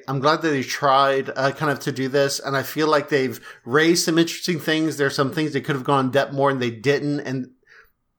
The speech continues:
and them not doing that, um, really kind of raised the quality of this episode some. Um, but it is, like, just looking at it,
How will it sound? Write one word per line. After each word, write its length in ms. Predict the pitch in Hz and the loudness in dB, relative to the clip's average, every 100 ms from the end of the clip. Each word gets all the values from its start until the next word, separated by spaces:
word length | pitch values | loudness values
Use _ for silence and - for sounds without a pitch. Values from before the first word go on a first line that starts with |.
| _ | _
and 360 | 147 151 139 135 | -2 -2 -2 -2
them 280 | 156 147 135 | 0 2 2
not 320 | 147 160 135 | 2 2 0
doing 340 | 156 156 160 | 0 0 0
that, 380 | 160 165 160 - _ - | 0 0 -2 -6 _ -4
um, 580 | 127 113 107 104 104 - _ _ _ _ _ - - - | 0 0 -2 -8 -12 -18 _ _ _ _ _ -20 -20 -2
really 240 | 135 156 | 0 0
kind 180 | 156 170 | 0 2
of 140 | 139 120 | 2 2
raised 300 | 135 139 123 | 0 -2 -4
the 40 | |
quality 380 | - 127 123 127 | -2 0 2 0
of 80 | 113 | -4
this 140 | 110 | -4
episode 420 | 120 - 147 139 | -4 -2 -2 -2
some. 320 | - 147 151 147 - - - - | -2 -4 -6 -10 -20 -20 -8 0
Um, 560 | 147 123 120 107 104 - _ - | 0 0 -2 -6 -8 -14 _ -4
but 320 | 131 170 170 | 2 2 4
it 140 | 175 | 4
is, 340 | 185 175 - 160 | 4 4 0 0
like, 200 | 156 139 | 0 0
just 220 | 160 147 | -2 0
looking 400 | 165 180 190 170 | 0 2 0 2
at 200 | 156 143 | 2 2
it, 160 | 143 | -2